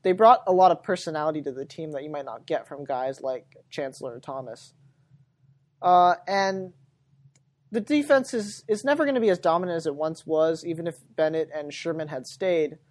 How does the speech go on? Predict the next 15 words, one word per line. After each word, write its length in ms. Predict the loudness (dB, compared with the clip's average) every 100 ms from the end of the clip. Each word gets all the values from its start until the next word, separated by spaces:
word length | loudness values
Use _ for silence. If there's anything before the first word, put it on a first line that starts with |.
| _ _ _
Um, 200 | -8 -4
but 80 | -2
it's 100 | -2
gonna 140 | 0 -2
be 80 |
tough 300 | -2 0 0
for 80 | 0
them 180 | -4 -2
to 80 | -4
recover 380 | -6 -4 -4 -4
from 180 | -10
this 300 | -8 -8 -10 -14
and 180 | -10
really 280 | -4 -2 -2
develop 580 | -4 -4 -2 0 0 -4